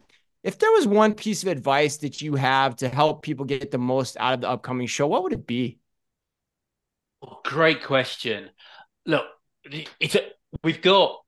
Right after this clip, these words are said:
Speaker 2: six, seven weeks to the show. Show's coming up seventeenth through twentieth of March. Uh, the key thing is to get organized early. Uh, we, we, we will be closing the V I P registration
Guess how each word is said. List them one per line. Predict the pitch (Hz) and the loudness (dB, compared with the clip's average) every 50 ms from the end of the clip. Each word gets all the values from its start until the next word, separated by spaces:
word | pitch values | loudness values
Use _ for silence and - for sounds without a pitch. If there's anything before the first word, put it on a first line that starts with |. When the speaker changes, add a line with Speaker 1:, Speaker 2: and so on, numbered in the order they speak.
| _ _ _ _ | _ _ _ _
Speaker 2:
six, | - - - 202 185 - | -16 -10 -8 -8 -6 -2
seven | - 180 151 147 135 | 0 0 0 2 2
weeks | 143 156 156 - | 2 0 0 0
to | - 160 | -4 -6
the | 139 | -4
show. | - - 170 156 151 151 151 139 | -2 0 2 4 4 4 2 0
Show's | - - 165 156 - | -2 -4 -4 -4 -4
coming | - - 151 147 143 | -6 -8 -4 -2 0
up | 143 143 139 131 - - - - - - | 2 2 0 0 -4 -10 -20 -20 -18 -14
seventeenth | - - 165 147 151 147 - - 147 135 135 135 131 - | -8 -2 -2 -2 -2 -4 -4 -2 -2 -2 -2 -4 -8 -6
through | - 135 123 123 | -4 -4 -4 -4
twentieth | - - - 131 127 - 127 107 110 | -4 -4 -4 -4 -4 -4 -10 -14 -14
of | 104 101 | -8 -4
March. | 117 120 127 123 123 120 - - - - - - - - - - - - - | 0 2 4 2 2 0 -4 -12 -14 -14 -16 -20 -20 -20 -20 -18 -10 -4 -2
Uh, | 147 - - - | -2 0 0 -4
the | 156 - | -8 -8
key | - - - 190 190 | -6 -4 -2 -2 -4
thing | - - 165 147 | -4 -6 -8 -8
is | 127 - | -8 -4
to | - | 0
get | 156 143 139 | 2 4 4
organized | 143 139 - 131 123 123 120 117 - | 4 2 2 0 0 0 0 0 -2
early. | 113 107 107 104 95 98 98 95 - _ _ _ _ _ - - | -2 -2 -2 -2 -2 -4 -6 -8 -8 _ _ _ _ _ -4 -2
Uh, | 113 120 120 120 - - | 0 2 0 0 -2 -4
we, | 139 151 160 160 160 156 | 0 0 2 4 4 2
we, | 151 135 151 151 | 2 0 -2 -6
we | 147 147 147 147 147 | -6 -6 -6 -6 -4
will | 156 143 135 127 - - _ | -6 -6 -8 -8 -14 -18 _
be | - - | -20 -16
closing | - - - - 165 175 180 180 165 - 151 143 139 135 127 120 | -14 -8 -2 2 2 2 2 0 -2 0 0 0 0 0 -4 -6
the | 110 127 | -8 -6
V | 113 143 139 139 | -2 2 2 2
I | 135 | 2
P | 131 - 147 139 123 | 2 0 -4 -4 -2
registration | 123 120 113 - - - 135 135 143 147 - - 160 151 151 | -4 -6 -8 -8 -8 -2 -2 0 -2 -2 -4 -4 -4 -4 -4